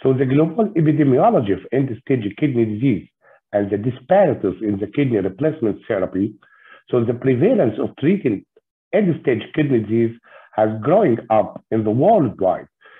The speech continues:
due to increasing in the incidence of end-stage kidney disease, as well increasing the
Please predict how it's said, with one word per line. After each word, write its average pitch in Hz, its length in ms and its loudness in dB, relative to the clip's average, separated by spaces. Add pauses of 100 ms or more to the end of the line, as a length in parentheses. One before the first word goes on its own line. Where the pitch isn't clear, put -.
(200)
due 131 220 2
to 131 320 2
increasing 135 600 0
in 104 160 0
the 113 100 -4 (100)
incidence 117 460 0 (160)
of 98 140 -2 (140)
end-stage 127 480 0 (140)
kidney 98 260 -2
disease, 160 300 -2 (100)
as 214 100 2 (160)
well 107 260 -2 (300)
increasing 123 500 0
the 110 100 -4